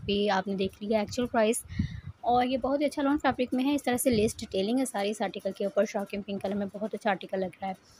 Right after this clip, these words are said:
ये भी long frog में है, less detailing है सारी इसके ऊपर। इस तरह से long frog है,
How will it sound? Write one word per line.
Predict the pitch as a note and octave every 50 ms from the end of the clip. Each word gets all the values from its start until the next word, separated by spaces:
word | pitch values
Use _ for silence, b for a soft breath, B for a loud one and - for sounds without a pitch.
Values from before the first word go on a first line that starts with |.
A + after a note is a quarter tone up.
| b b b b b -
ये | A#3+ C4
भी | B3+ D4
long | C#4+ C#4 C#4 C#4+
frog | - - A#3+ A3+ A3+ - B3+
में | B3+ B3
है, | C#4+ D4
less | C4+ A3+ A#3 A#3+ -
detailing | C4+ B3+ - G3+ G3 G3+ A3 A#3
है | C4
सारी | - - A3 G#3 A#3 B3
इसके | A#3+ - - A3+
ऊपर। | G#3+ - - B3 D4+ E4+ - _ - - - - - - - - - - - - - - - - - - - - - - - - _ _ _ _ - - - _ - - - - _ - -
इस | A3+ G#3+ -
तरह | - A3 G#3+ G#3+
से | - - A3 G#3
long | G3+ G3+ G#3+ A3
frog | - - G#3+ G3 G3 G3 G3 -
है, | G#3+ G#3+ A3